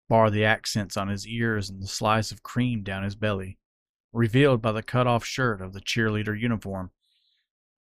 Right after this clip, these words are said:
Knight grinned even more widely, openly allowing his eyes to roam the body of the college student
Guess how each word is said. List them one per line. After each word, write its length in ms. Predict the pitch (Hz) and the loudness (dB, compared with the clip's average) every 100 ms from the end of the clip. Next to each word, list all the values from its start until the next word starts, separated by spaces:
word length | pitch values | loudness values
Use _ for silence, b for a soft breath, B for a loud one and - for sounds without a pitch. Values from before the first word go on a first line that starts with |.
| _ _ _ _ | _ _ _ _
Knight 420 | - 110 110 98 - | -2 2 2 0 -2
grinned 520 | 117 110 117 104 98 | 0 4 4 2 -2
even 240 | 104 104 | -2 -2
more 200 | 101 101 | 0 0
widely, 560 | 101 101 98 92 92 - _ _ _ | 0 0 -2 -6 -14 -16 _ _ _
openly 480 | 135 147 120 117 107 | 0 2 4 4 2
allowing 440 | 101 107 117 113 | 0 0 0 0
his 180 | 110 113 | 0 2
eyes 320 | 117 113 104 | 2 4 2
to 100 | - | -2
roam 280 | 104 110 107 | -2 0 0
the 80 | 101 | -2
body 380 | 101 107 104 95 | 0 0 0 -4
of 100 | 92 | -8
the 80 | |
college 420 | 104 117 117 101 - | -2 2 2 0 -8
student 400 | - 98 95 | -8 -8 -10